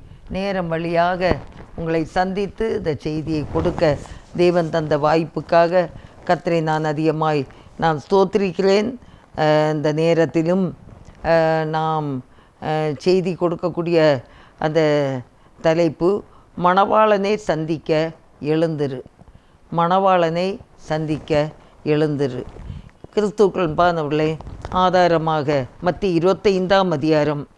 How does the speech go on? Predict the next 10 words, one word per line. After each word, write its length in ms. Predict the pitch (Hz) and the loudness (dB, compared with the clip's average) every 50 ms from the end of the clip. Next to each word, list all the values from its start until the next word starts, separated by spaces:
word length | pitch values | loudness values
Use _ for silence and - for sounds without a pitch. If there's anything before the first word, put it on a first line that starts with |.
| _ - | _ 0
ஐந்து, 580 | 170 180 196 214 202 220 202 214 226 220 190 | 2 2 2 2 0 0 0 2 2 4 4
ஆறு. 380 | 160 151 151 151 147 135 - - - - - | 4 2 2 0 0 -2 -6 -8 -12 -14 -4
மணவாளன் 720 | 170 175 180 185 208 214 214 214 220 220 220 220 220 208 | 0 2 2 4 4 4 6 6 6 8 8 6 4 2
வர 300 | 185 165 170 175 185 180 - | 0 2 2 4 2 2 2
தாமதித்த 640 | - 160 165 170 180 190 180 165 180 160 - 175 170 | 2 2 2 2 2 0 0 0 -2 -2 0 0 0
போது 440 | 143 151 151 156 147 151 151 139 - - - - _ _ _ - - | 0 0 0 0 0 0 -2 -4 -6 -12 -20 -20 _ _ _ -10 -2
அவர்கள் 440 | - 180 190 190 202 208 190 185 180 | 0 2 2 4 4 4 4 4 4
எல்லாரும் 680 | 180 185 196 208 226 220 196 185 180 180 165 175 - _ - | 2 2 2 4 4 6 6 4 4 2 -2 -4 -8 _ -6
நித்திரை 580 | 214 208 208 - - _ - 247 254 247 233 | -2 -2 -2 -2 -4 _ 2 4 6 6 6
மயக்கமடைந்து 1000 | 185 170 175 175 180 180 - - 196 180 175 170 160 160 160 160 156 156 165 160 | 4 2 2 2 2 0 0 -2 -2 0 0 0 0 0 -2 -2 -2 -2 -2 -2